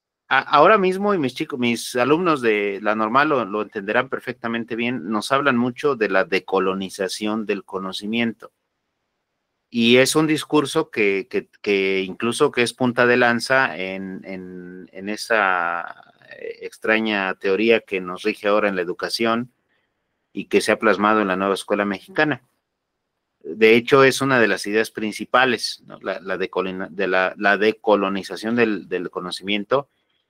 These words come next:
y el asomarnos a las llamadas epistemologías del sur, ¿no? O sea, el, el, que, este, elementos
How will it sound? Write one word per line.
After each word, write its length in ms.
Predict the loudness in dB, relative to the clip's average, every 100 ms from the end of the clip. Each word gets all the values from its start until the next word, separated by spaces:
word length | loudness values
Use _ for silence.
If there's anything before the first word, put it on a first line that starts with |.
| _
y 280 | -2 4 6
el 240 | 6 6 4
asomarnos 680 | 2 0 0 2 0 -2
a 40 | -2
las 140 | 0
llamadas 440 | 0 2 2 0 -2
epistemologías 840 | -12 -14 -12 -10 -8 -8 -6 -6
del 140 | -6 -8
sur, 220 | -12 -14 _
¿no? 180 | -18 -16
O 80 | -16
sea, 220 | -16 -16 -16 -20 -20 -20
el, 200 | -16 -16
el, 140 | -16 -14
que, 120 | -10
este, 220 | -10 -8
elementos 680 | -4 -2 -2 2 2 2 -8